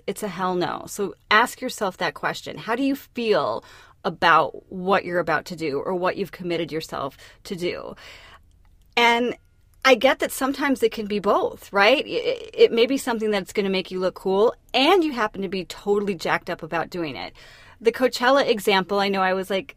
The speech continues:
giving, giving that a little shit a little while ago because that seems to be a really popular one. I, I read that so much this year about people letting them off the, themselves off the hook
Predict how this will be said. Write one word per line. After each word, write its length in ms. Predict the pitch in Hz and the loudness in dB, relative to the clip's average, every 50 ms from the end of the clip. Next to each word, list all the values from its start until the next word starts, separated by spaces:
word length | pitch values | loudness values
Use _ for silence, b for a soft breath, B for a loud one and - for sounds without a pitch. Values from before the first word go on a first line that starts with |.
| - 214 | -12 -4
giving, 360 | 190 208 208 175 185 185 156 | 2 2 2 2 0 -4 -4
giving 280 | 131 - 202 180 190 180 | -4 -4 -4 -4 -2 -2
that 160 | 180 165 165 | -2 -2 -2
a 20 | 175 | -2
little 180 | 165 170 180 | -2 -4 -4
shit 280 | 185 - - 202 185 - | -4 -2 -2 -2 -2 0
a 60 | - | 0
little 160 | 208 196 180 175 | -2 -2 -2 0
while 240 | 175 170 175 175 | 0 2 2 2
ago 260 | 175 175 180 190 190 208 | 0 -2 -2 -2 -2 -2
because 240 | 220 254 - 285 | -2 -4 -4 -2
that 160 | 262 285 285 277 | 0 -2 -2 0
seems 220 | - 330 311 311 | 0 -2 -2 -2
to 120 | - - | -4 -6
be 120 | 262 285 302 | -6 -4 -4
a 80 | 285 | -2
really 240 | 269 269 269 277 262 | 0 0 0 0 -2
popular 640 | - - - - 208 208 226 254 - 269 240 226 202 | -4 -8 -8 -2 2 2 2 2 2 0 0 2 2
one. 160 | 202 254 240 | 4 4 2
I, 240 | 190 196 208 - 220 | 2 2 2 0 0
I 20 | |
read 240 | 220 202 208 247 254 | 0 0 0 0 2
that 160 | 240 247 - | 2 0 -2
so 340 | - - - - 269 262 269 | -2 -6 -2 0 2 2 4
much 300 | 254 247 254 269 269 - | 4 2 2 0 0 0
this 240 | - 220 202 - - | -2 -2 -2 -2 -4
year 240 | 190 196 208 214 190 | -2 0 0 0 0
about 320 | - 165 147 175 175 - | 0 -2 0 0 -2 -2
people 260 | - - 226 214 220 | -4 -8 -4 -2 0
letting 200 | 196 190 190 269 | 0 0 0 -2
them 180 | - - 247 226 | -2 -2 -2 0
off 200 | 185 180 196 - | 0 0 0 -2
the, 220 | - 214 180 180 - | -4 -4 -4 -4 -6
themselves 640 | - 202 214 208 185 190 - - - 240 269 269 254 | -4 -2 -2 -2 -2 -4 -10 -4 0 0 0 2 2
off 160 | 233 214 208 | 2 2 2
the 80 | - 190 | 0 -6
hook 280 | 185 294 285 226 - | -2 0 0 0 0